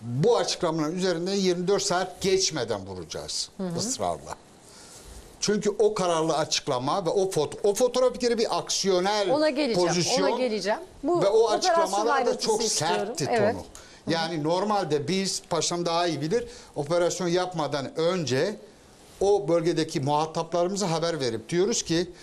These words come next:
Speaker 1: "Biz oraya operasyon yapacağız. Ey Amerika, ey Rusya, her neysen orada durma." Bu
Speaker 2: Hı hı.
Speaker 1: kez biz dünya kamuoyuna yaptık. "Aradan çekil,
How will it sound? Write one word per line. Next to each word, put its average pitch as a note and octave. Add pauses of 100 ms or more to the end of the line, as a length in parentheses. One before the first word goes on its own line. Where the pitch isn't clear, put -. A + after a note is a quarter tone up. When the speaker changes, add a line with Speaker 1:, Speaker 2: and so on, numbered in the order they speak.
(260)
Speaker 1:
"Biz F#3+
oraya E3+
operasyon E3+
yapacağız. G3
Ey F3
Amerika, C3+
ey E3
Rusya, C#3
her C#3
neysen E3 (460)
orada F3+
durma." B2 (360)
Bu -
Speaker 2:
Hı G3
hı. F#3
Speaker 1:
kez G3+
biz F3
dünya F3+
kamuoyuna C#3+
yaptık. -
"Aradan F3+
çekil, C3